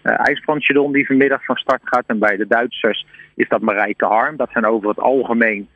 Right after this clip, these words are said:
de twee beste in dit onderdeel. Dus die gaan denk ik samen uitmaken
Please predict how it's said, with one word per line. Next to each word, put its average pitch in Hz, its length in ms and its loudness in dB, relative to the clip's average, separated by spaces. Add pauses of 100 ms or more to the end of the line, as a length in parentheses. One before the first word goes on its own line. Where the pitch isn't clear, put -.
(240)
de 110 100 -8
twee 101 300 0
beste 123 500 -2
in 110 220 -2
dit 120 180 0
onderdeel. 139 540 2
Dus 123 160 -2
die 131 200 2
gaan 113 220 0
denk 127 260 -2
ik 131 140 -2
samen 117 360 0
uitmaken 113 720 -2